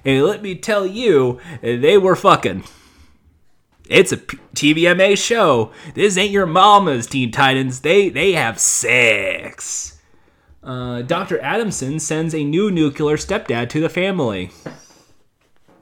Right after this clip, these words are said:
The nuclear family attacks, but together the group is able to subdue them. And I think this was the one where they're inside the motel.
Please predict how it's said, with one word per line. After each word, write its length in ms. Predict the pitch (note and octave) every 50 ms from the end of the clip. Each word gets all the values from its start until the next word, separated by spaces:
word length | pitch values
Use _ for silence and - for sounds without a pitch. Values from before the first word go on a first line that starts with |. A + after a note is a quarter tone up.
| _ _ - -
The 120 | - D3+
nuclear 440 | D3+ D#3+ F3 F3+ F3 G3 F#3+ F#3+ F#3 F3
family 540 | - F3+ F3 G3 G3+ G3 D#3+ C3 C3 C3+
attacks, 760 | A#2+ C#3 C3+ - - A3 A3+ D#3 G2+ F#2 - - - - - - - - - - - _ _ _ _
but 180 | - D3+ D3
together 500 | - - C#3+ C3+ D3+ E3+ G3+ G3+ F3+ D#3+
the 140 | D3 C3+ C#3
group 300 | B2+ B2+ C3 D3 D#3+ D#3
is 140 | F#3 D#3 D3+
able 260 | - B2 A#2+ C3 C#3
to 180 | C3 - C#3 C3
subdue 400 | - - D#3+ D3 C3+ D#3 G3 G#3+
them. 360 | F3+ B2+ G#2+ G2+ E2 F2 - _ _ _ _ _ _ _ _ _ -
And 180 | - C#3+ E3+ F3+
I 60 | F3+
think 160 | F#3 B3 G3+
this 160 | G3+ A3+ -
was 180 | G3+ D#3+ C#3 -
the 160 | - D#3+ D3+
one 240 | D3 C#3 D3+ D3+ D#3
where 100 | D3+ C#3+
they're 180 | C#3+ D3+ C#3+
inside 440 | - E3 E3 F3 - - F#3 F3+ D#3
the 120 | D#3+ E3+ D#3+
motel. 760 | D#3 D#3 E3 E3 D#3+ - - F#3+ G3+ F3 A2 E2 F#2 -